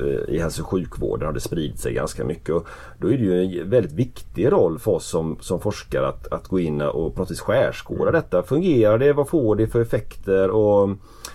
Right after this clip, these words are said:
eh, vad finns det för belägg för att detta är bra då när man börjar tillämpa det, så att säga då? Men på nå-,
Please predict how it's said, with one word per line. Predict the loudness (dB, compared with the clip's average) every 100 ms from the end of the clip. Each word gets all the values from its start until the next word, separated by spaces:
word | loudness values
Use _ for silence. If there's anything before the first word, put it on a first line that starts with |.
| -12 -2
eh, | 2 2
vad | 2 0
finns | 0
det | 0
för | 0
belägg | 2 2 2 -2 -2
för | -2
att |
detta | -2 0 2
är |
bra | 2 4 4 6
då | 4 4
när |
man | 2 2
börjar | 2
tillämpa | 2 0 0 -6 -4 -2 0
det, | -2
så | -4
att |
säga | -4 -2
då? | 0
Men | 0 -2 -10 -16 -16 -16 -18 -18 -16 -16 -6
på | 0
nå-, | 2